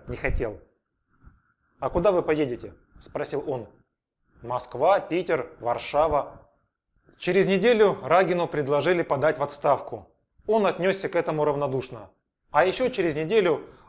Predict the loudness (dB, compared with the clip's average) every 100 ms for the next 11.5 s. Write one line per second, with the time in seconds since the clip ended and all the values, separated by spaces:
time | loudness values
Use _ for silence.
0 | -2 -2 0 -2 -4 -2 0 2 2 2
1 | 2 2 4 0 -4 -8 -6 -4 -4 -6
2 | -20 _ _ _ _ _ -10 0 0 0
3 | -4 -2 -2 0 2 4 4 4 2 2
4 | 2 2 0 -4 -6 -6 -18 -20 0 4
5 | 4 2 0 0 2 2 4 0 0 -6
6 | -12 -16 _ _ _ _ 0 2 4 2
7 | 4 6 6 4 4 6 6 4 0 0
8 | 0 2 0 -4 -4 0 2 6 6 6
9 | 2 0 0 2 0 -2 -18 _ _ _
10 | -6 -6 -2 -4 -2 0 2 2 4 2
11 | 4 4 6 4 0